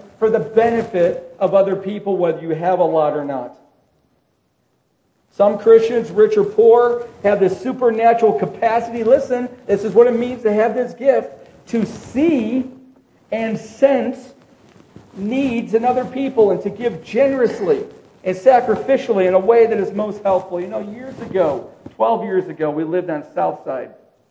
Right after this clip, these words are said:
We were renting a house over there. And we were having some problems with our car, and it was gonna cost quite a lot of money to get it fixed, so we didn't know where that money was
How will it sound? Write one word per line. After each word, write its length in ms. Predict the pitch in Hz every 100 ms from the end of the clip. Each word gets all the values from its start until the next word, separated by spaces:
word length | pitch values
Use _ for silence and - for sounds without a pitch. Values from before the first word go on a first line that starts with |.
| - - - - - - -
We 120 | 151
were 80 | 147
renting 380 | 160 180 175 175
a 60 | 151
house 320 | 170 170 -
over 200 | 160 139
there. 260 | 135 120 104 - _ - - - _ - _ _ - _ _ _ _
And 80 | -
we 80 | 180
were 100 | 226
having 180 | 220 -
some 100 | 170
problems 560 | - 226 220 208 190
with 180 | 156 185
our 140 | 180 -
car, 400 | - 214 208 208
and 80 |
it 60 | 190
was 100 | 170
gonna 160 | 190 180
cost 380 | - 190 190
quite 200 | - 214
a 40 | 190
lot 180 | 190 185
of 80 |
money 240 | 185 196 185
to 80 | 165
get 160 | 175
it 160 | 170 -
fixed, 240 | 208 202
so 80 | 185
we 100 | 196
didn't 160 | 226 202
know 100 | 190
where 260 | 185 214 196
that 220 | 180 175
money 220 | 190 190
was 160 | 175